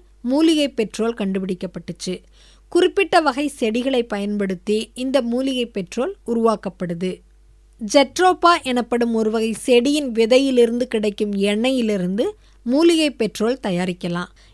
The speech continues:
இதை பயன்படுத்தி ஏற்கனவே வாகனங்களை இயக்கி பார்த்து சாதனை படைச்சாச்சு. அடுத்த கட்டமா விமானங்கள்லையும் மூலிகை பெட்ரோல் பயன்படுத்தலான்னு கண்டுபிடிச்சிருக்காங்க. கடந்த பிப்ரவரி மாதம் லண்டன்ல இருந்து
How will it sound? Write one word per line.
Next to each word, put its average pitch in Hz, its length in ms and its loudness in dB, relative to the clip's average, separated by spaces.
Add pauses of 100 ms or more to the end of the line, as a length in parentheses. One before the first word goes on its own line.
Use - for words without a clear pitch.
இதை 302 200 6
பயன்படுத்தி 254 840 0 (640)
ஏற்கனவே 285 640 4
வாகனங்களை 240 760 0
இயக்கி 233 320 -2
பார்த்து 196 460 -4
சாதனை 220 560 -2
படைச்சாச்சு. 180 680 -8 (480)
அடுத்த 269 300 0 (100)
கட்டமா 214 420 0 (220)
விமானங்கள்லையும் 277 1000 2
மூலிகை 247 420 0
பெட்ரோல் 233 520 -4
பயன்படுத்தலான்னு 202 760 -2
கண்டுபிடிச்சிருக்காங்க. 180 840 -4 (500)
கடந்த 349 380 4
பிப்ரவரி 285 560 2
மாதம் 226 460 0
லண்டன்ல 254 500 0
இருந்து 208 340 2